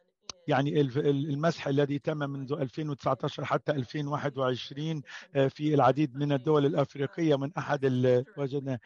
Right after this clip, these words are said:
يعني، هي بطريقة غير مباشرة لمشاركة الشباب. هناك طرق أيضًا مباشرة كثيرة. آه، آه،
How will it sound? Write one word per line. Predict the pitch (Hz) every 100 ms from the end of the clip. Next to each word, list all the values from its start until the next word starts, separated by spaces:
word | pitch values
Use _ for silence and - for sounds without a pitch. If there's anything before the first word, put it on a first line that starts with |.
| - - -
يعني، | 139 156
هي |
بطريقة | 147 156 165 -
غير | 143 165
مباشرة | 160 156 170 - 147
لمشاركة | 143 151 156 139 - 156 147 _
الشباب. | 156 135 151
هناك | 151
طرق | 147 - 156 151 151
أيضًا | 147 139
مباشرة | 139 135 147 - 139
كثيرة. | - 139 - 175 190 190 _ - _ _ 233 214 _ _ _ -
آه، | 165 151 151 147 - 151 143
آه، | 156